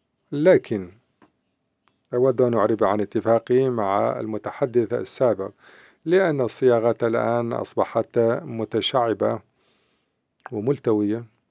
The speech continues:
فقد أضفنا ع-، عناصر جديدة للفقرة، فنحن نتحدث عن الحق في الضمان الاجتماعي،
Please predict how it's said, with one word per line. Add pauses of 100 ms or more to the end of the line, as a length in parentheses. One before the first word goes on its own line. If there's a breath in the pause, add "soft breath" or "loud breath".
(400)
فقد
أضفنا
ع-، (220)
عناصر
جديدة (680)
للفقرة، (1800)
فنحن
نتحدث
عن
الحق
في
الضمان
الاجتماعي،